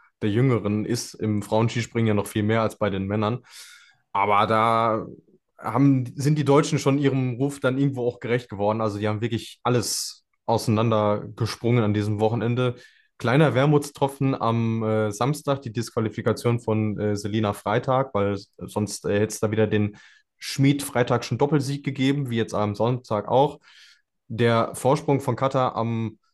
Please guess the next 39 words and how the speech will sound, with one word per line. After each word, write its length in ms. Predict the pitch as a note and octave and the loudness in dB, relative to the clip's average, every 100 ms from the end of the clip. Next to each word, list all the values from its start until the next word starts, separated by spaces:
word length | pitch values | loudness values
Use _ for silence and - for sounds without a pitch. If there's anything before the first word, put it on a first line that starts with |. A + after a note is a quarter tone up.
| _ | _
Sonntag 440 | G2+ A#2+ B2+ A#2 G#2 | -2 0 2 2 0
lässt 200 | A#2+ - | -4 -6
sich 120 | - | -4
vor 120 | G2 | 0
allem 120 | A#2 | 0
dadurch 260 | A2+ A#2+ B2 | 0 0 -2
erklären, 340 | A#2 A#2 A#2 | -2 -2 -2
dass 140 | G#2+ - | -4 -4
Selina 440 | G#2+ A2+ A2 A2 - | -2 0 0 0 -2
im 240 | G#2 G#2 | -4 -4
zweiten 260 | G2 G#2+ G#2 | -2 -2 -2
Durchgang, 480 | G#2 - G#2 G#2+ G2 | -6 -2 -2 -2 -2
äh, 180 | G2 F#2+ | -4 -6
gestürzt 420 | - B2+ B2 B2 | -2 -2 -2 -4
ist. 140 | A#2 | -4
Also 180 | G2+ F#2+ | -4 -4
schaut 240 | - G2+ G#2+ | -4 -2 -2
euch 80 | |
da 120 | G#2 G2 | -2 -2
die 100 | G2+ | 0
Noten 280 | A2 - | -2 -2
an. 220 | G#2+ A#2+ A#2 | -2 0 0
Da 60 | |
habe 120 | G#2 | -2
ich 140 | G#2+ - | -2 -2
auch 200 | G#2 - | -2 -2
erstmal 240 | A2 A2 | -2 0
einen 100 | G#2+ | -2
kleinen 340 | G#2+ G#2+ A2+ G#2+ | 0 2 2 0
Schreck 280 | B2 B2 | -2 -2
bekommen, 280 | A#2+ B2+ A#2+ | -2 -2 -2
dachte, 260 | A2 - - | -2 -8 -10
ups, 220 | - - | -8 -4
was 120 | G#2 | -4
ist 80 | - | 0
da 100 | G#2 | 0
denn 140 | B2+ A#2+ | 0 -2
passiert? 320 | A#2+ B2+ A#2 | -2 0 0
Aber 260 | F#2+ G2 | -2 -4